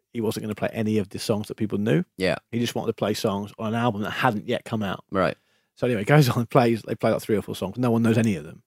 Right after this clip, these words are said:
Speaker 1: I mean, it probably turned out to be a classic album, like, after the Gold Rush or something,
Speaker 2: Mm.
Speaker 1: but at the point, no one knew
Speaker 2: Mm.
Speaker 1: the songs. So he plays, plays, plays. Everyone's getting, "Oh, fine, this is all right. It's Neil Young, but, you know, don't really know any of the songs."
Speaker 2: <laughs>
Speaker 1: Um,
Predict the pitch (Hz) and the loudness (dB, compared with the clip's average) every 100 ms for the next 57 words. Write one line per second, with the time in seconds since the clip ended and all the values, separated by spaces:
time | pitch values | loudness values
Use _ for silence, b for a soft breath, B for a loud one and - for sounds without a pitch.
0 | _ 185 175 180 196 165 156 135 131 123 | _ 6 8 8 8 8 6 4 2 0
1 | - 123 127 139 135 117 101 104 - 123 | 2 2 4 6 6 4 0 0 0 2
2 | 131 123 104 - 104 98 - 147 156 180 | 4 4 2 -2 0 2 2 2 4 4
3 | 135 143 143 131 120 123 131 117 101 90 | 6 6 8 6 4 4 4 4 2 -2
4 | - 120 - 92 78 - _ _ _ _ | -4 -2 0 0 -4 -18 _ _ _ _
5 | _ _ - 107 120 117 104 107 101 - | _ _ -6 -2 2 2 0 -2 -4 -4
6 | 98 87 87 - 110 104 - 82 95 82 | -4 -4 -6 -8 -8 -8 -8 -8 -10 -12
7 | - 92 92 - 92 85 85 - 101 92 | -10 -8 -8 -10 -10 -8 -8 -8 -8 -8
8 | 87 90 85 98 87 85 87 92 87 90 | -8 -12 -12 -10 -10 -10 -10 -10 -10 -14
9 | 85 92 85 90 104 85 87 - _ 85 | -14 -14 -8 -6 -6 -8 -10 -14 _ -8
10 | 85 82 85 85 - | -8 -8 -10 -12 -14